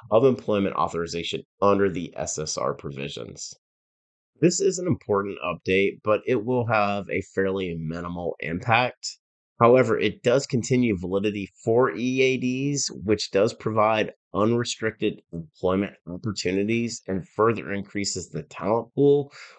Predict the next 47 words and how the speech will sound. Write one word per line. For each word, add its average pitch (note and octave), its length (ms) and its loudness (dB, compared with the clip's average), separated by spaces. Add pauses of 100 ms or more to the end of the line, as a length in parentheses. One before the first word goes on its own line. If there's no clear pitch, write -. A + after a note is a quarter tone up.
(100)
with G2 240 4
U F2+ 260 0
S E2+ 240 -2
educated D2+ 680 -4 (240)
non-immigrants. G#1 960 -6 (840)
For B2 160 8
the A2 100 6
full A2+ 200 0
post B2 340 0
on G2 120 0
the F2+ 140 0
H F#2+ 160 -4
one G2+ 140 0
B F#2 120 -2
Guy F2+ 160 -2
news F2+ 240 -4
for - 120 -10
the E2 100 -6
week E2 220 -6
ending F#2+ 260 2
February E2+ 480 -4
twenty-fourth, G#2 560 -2
two D3 180 -2
thousand G#2+ 380 -2
and D#2+ 160 -10
twenty-three, B2+ 720 -4 (160)
please B2 180 -2
check - 220 0
out - 200 -2 (100)
the E2+ 160 0
H D#2 180 -2
one D#2+ 140 -2
B C#2+ 160 -8
guy C#2+ 180 -4
dot B1+ 260 -12
com. - 340 -14 (680)
And G2+ 140 6
a - 20 8
reminder A2 460 6
that - 160 -6
today's F#2+ 400 -2
news G#2 240 -4
was E2+ 120 -10
brought F2+ 260 0
to G#2 80 0
you F#2+ 40 -2
by A2+ 360 0